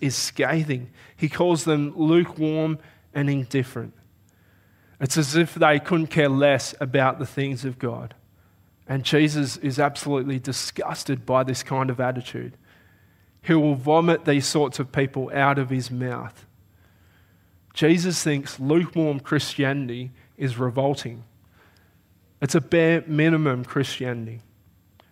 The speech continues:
A Christianity just for the sake of keeping up appearances.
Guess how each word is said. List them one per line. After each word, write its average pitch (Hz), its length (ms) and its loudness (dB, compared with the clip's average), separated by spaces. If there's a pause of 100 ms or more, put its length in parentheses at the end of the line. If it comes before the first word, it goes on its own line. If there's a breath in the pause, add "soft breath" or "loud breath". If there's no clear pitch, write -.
A 139 80 0
Christianity 151 920 4 (460 soft breath)
just - 220 0
for 180 80 2
the 151 100 2
sake 147 380 4
of 135 140 -2
keeping 143 380 0
up 131 300 -2
appearances. 120 840 -8